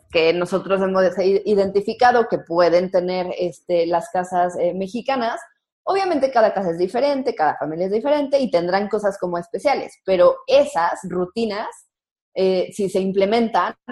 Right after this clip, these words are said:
me, me, me queda clarísimo que puede haber ahí una diferencia enorme entre el caos y el orden que tenemos en, en los hogares. Entonces, también tiene un diseño muy padre y, pues, espero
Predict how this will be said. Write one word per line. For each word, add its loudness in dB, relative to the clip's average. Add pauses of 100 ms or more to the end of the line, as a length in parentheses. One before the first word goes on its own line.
(120)
me, -2
me, -6 (240)
me -4
queda 4
clarísimo -2
que -6
puede 0
haber 2
ahí 2
una -6 (400)
diferencia 0
enorme 0
entre -2
el -2
caos 0
y 0
el -4
orden -4
que -6
tenemos -8
en, -8
en -6
los -4
hogares. 2
Entonces, -6
también -2
tiene -4
un -6
diseño -8
muy -6
padre -4 (460)
y, -2
pues, -6
espero -6